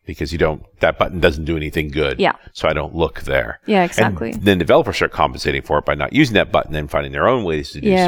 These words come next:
Speaker 1: search. And we go down a very negative spiral.
Speaker 2: Exactly.
Speaker 1: I mean, for the most part, you know, I just got an email from someone saying they still did something with their Lumia. So there's, like, a
Speaker 2: Yeah.
Speaker 1: few still standing.
Speaker 2: Yeah.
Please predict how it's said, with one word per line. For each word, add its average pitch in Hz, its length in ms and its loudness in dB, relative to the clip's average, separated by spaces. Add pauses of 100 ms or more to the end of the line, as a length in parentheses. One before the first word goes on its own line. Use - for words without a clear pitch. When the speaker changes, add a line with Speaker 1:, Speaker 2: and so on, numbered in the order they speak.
Speaker 1:
search. - 240 -4
And 67 280 -8
we 80 100 -6
go 80 160 0
down 76 200 2
a 73 40 -2
very 76 180 2
negative 71 460 -4
spiral. 64 400 -4
Speaker 2:
Exactly. 165 600 -4
Speaker 1:
I 185 120 -12
mean, 202 100 0
for - 140 0
the 175 80 2
most 214 260 2
part, 90 400 2 (320)
you - 160 -10
know, 92 300 -2 (300)
I - 80 -4
just - 220 -8
got 160 120 0
an 135 80 0
email 113 280 2
from 85 100 -6
someone 80 400 -4
saying 85 320 0
they 80 60 -2
still 135 240 0
did 113 100 -6
something 104 200 -2
with 90 120 -2
their 92 80 4
Lumia. 90 520 2 (360)
So 87 160 0
there's, 85 180 2
like, 92 160 2
a 101 100 4
Speaker 2:
Yeah. 104 120 4
Speaker 1:
few 190 260 6
still 160 300 2
standing. 110 520 2
Speaker 2:
Yeah. 202 340 -2